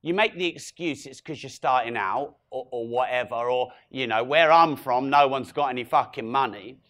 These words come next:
And, and you, and you have this rhetoric in your head.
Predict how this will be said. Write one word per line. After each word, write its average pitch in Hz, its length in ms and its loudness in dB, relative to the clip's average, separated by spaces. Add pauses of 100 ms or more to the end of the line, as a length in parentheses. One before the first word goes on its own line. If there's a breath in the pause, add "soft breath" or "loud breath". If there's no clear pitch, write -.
(300 soft breath)
And, 156 160 -2
and 156 140 -6
you, 165 120 -10
and 160 160 -2
you 180 60 2
have 214 180 4
this 196 220 -4
rhetoric 151 680 -4
in 131 100 -8
your 123 120 -6
head. 117 300 -4